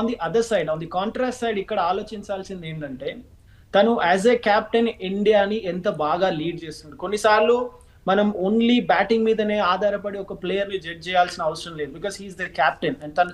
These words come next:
చాలా కాలం నుంచి లీడ్ చేస్తున్నాడు. ఇందాక మేము చెప్పి, నేను చెప్పినట్టు ఒక రికార్డు టూ హండ్రెడ్ ప్లస్ రన్స్ స్కోర్ చేసిన ప్లేయర్ మల్టిపుల్ టైమ్స్ తిను ఒకడే అయితే,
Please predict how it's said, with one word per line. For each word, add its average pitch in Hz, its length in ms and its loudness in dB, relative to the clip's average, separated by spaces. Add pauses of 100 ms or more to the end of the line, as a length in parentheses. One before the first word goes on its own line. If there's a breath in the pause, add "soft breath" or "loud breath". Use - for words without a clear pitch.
చాలా 170 140 4
కాలం 185 360 4
నుంచి 202 200 -8
లీడ్ 185 300 -6
చేస్తున్నాడు. 190 460 -2 (280 soft breath)
ఇందాక 202 260 4
మేము 202 220 2
చెప్పి, 185 260 -2
నేను 180 180 -2
చెప్పినట్టు 190 340 0
ఒక 185 120 -2
రికార్డు 190 480 2 (360 soft breath)
టూ 190 120 2
హండ్రెడ్ 196 240 0
ప్లస్ 196 220 -4
రన్స్ 190 300 -6 (160)
స్కోర్ 190 360 0
చేసిన 190 220 0
ప్లేయర్ 180 320 -2
మల్టిపుల్ 185 420 -2
టైమ్స్ 190 260 0
తిను 170 160 -4
ఒకడే 196 220 0
అయితే, 160 360 -2